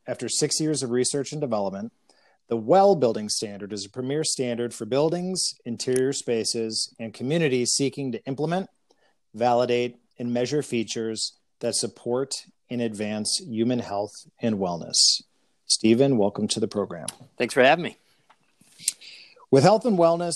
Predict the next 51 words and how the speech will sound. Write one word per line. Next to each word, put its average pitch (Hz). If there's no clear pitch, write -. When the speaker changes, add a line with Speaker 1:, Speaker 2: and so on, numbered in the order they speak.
Speaker 1:
being 143
front 143
and 143
center 131
for 123
most 131
companies, 101
I'm 117
excited 127
to 123
hear 120
more 110
about 110
I 110
W 110
B 104
I 101
and 104
some 113
of 110
the 107
things 107
your 113
organization 104
is 101
doing 107
around 104
the 110
world. 95
So -
let's 104
get 113
into 120
it. 95
I'd 156
like 185
to 175
start 208
maybe 156
a 151
little 160
bit, 151
um, 139
understanding 147
your 139
background 202
and 143
how 131
you 139
got 135
involved, 156